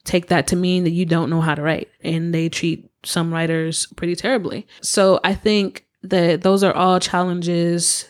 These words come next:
that prevent writers from going further in their careers. And it usually happens at the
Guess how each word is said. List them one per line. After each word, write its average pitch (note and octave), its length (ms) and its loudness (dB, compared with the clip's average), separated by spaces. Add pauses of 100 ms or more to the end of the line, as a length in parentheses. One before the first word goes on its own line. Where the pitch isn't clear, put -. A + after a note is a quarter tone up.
(100)
that E3+ 600 0
prevent F3 560 -2 (220)
writers F3+ 480 -2
from F3 480 -8
going F3 260 -6
further F3+ 420 0
in E3+ 140 -4
their E3 140 -4
careers. F#3 640 2 (380)
And F#3 200 0
it F#3+ 120 0
usually G3+ 360 4
happens G3 440 0
at F3+ 160 0
the F3+ 460 -2